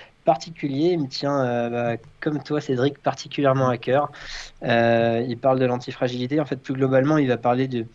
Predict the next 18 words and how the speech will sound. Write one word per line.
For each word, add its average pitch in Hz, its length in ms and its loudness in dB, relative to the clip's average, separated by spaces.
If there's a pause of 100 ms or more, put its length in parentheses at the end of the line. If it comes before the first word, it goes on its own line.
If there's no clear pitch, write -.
(420)
du 120 140 -10
sens, - 460 -2 (120)
euh, 117 680 -2 (140)
et - 120 -4
de 117 60 0
la 117 140 6
responsabilité 127 680 -2
de 131 60 -4
l'entreprise 127 480 -2
dans 120 140 0
notre, 117 680 -2
dans 120 120 0
notre 120 320 0
monde, 135 280 6
dans 123 120 4
notre 117 240 0
nouveau 127 320 4
monde. 143 340 4